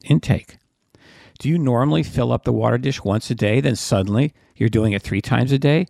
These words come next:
or don't need to fill up for two days? That is noteworthy. If you are aware of normal day-to-day consumption, then a change will be noticeable.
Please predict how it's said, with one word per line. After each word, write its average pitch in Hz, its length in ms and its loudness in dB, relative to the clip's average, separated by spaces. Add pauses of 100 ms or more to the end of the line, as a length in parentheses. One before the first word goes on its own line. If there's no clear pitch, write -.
(180)
or 147 140 2
don't 113 180 0
need 113 160 0
to - 60 0
fill 107 240 0
up - 80 -4
for 107 100 -4
two 117 200 0
days? 139 400 -2 (540)
That 233 140 0
is 151 140 2
noteworthy. 107 560 0 (1000)
If - 180 -2
you 180 100 0
are 190 140 0
aware 151 320 0
of 123 80 0
normal 135 360 0
day-to-day 123 440 0
consumption, 127 640 -4 (340)
then 131 140 2
a 135 60 4
change 175 360 0
will 127 80 4
be 107 120 2
noticeable. 113 640 -2